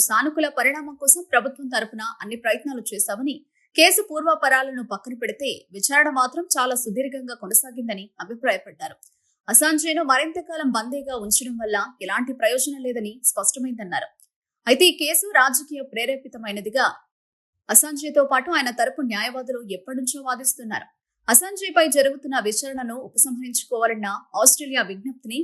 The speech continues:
పరిగణలోకి తీసుకుంటామని ఏప్రిల్లో అమెరికా అధ్యక్షుడు జో బైడెన్ చెప్పారు. ఆ తర్వాత అమెరికాకు అప్పగించే విషయంపై అసాంజే మరోసారి అప్పీలు చేసుకోవాలని యూకే హైకోర్టు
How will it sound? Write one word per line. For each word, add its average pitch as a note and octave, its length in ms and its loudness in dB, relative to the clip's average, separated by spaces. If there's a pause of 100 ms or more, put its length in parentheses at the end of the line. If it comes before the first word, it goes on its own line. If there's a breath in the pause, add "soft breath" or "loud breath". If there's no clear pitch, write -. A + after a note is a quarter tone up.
పరిగణలోకి B3 540 0
తీసుకుంటామని G#3+ 640 0 (440)
ఏప్రిల్లో D#4+ 460 6 (100)
అమెరికా C4+ 300 -2
అధ్యక్షుడు A#3 440 -4 (100)
జో G#3 180 -4
బైడెన్ A#3 320 -6
చెప్పారు. - 320 -14 (480)
ఆ - 20 12 (140)
తర్వాత G4 280 2 (100)
అమెరికాకు D#4+ 460 -6
అప్పగించే C4 540 -4
విషయంపై A3+ 400 -8 (220)
అసాంజే C4 420 0 (100)
మరోసారి C#4 520 0
అప్పీలు C4+ 260 -8 (100)
చేసుకోవాలని C4 600 -4 (380)
యూకే C#4+ 360 2
హైకోర్టు C4 440 -6